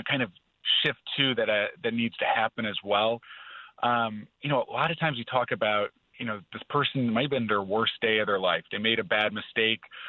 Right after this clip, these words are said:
Um, we've all had made mistakes in our lives and, and have had bad days, but almost be in a position where you're not judged for that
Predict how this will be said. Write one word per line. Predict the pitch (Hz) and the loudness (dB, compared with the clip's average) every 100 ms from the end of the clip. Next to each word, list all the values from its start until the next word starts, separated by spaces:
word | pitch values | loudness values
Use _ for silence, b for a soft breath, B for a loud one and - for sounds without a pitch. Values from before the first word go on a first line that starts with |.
| B B B | B B B
Um, | 107 110 107 | 2 2 0
we've | 107 | 0
all | 120 113 | 0 0
had | 117 107 104 - _ _ _ _ | 2 0 -2 -12 _ _ _ _
made | 117 123 | -2 0
mistakes | 117 - 127 120 - | 0 -2 0 0 0
in | |
our | 120 | 0
lives | 117 117 117 | 2 0 -2
and, | 110 110 110 | -10 -12 -12
and | |
have | 107 | -8
had | 110 117 107 | -2 -2 0
bad | 110 107 | -2 0
days, | 120 117 - | -2 -2 -4
but | - B B B - | -8 B B B -4
almost | 156 190 - _ _ | -2 -2 -6 _ _
be | 143 | 0
in | 147 | 0
a | 127 | 0
position | 123 139 120 | 0 -2 2
where | 123 | 2
you're | |
not | 123 127 | 2 -2
judged | 107 123 123 | 0 0 0
for | - | -2
that | 131 127 | 0 0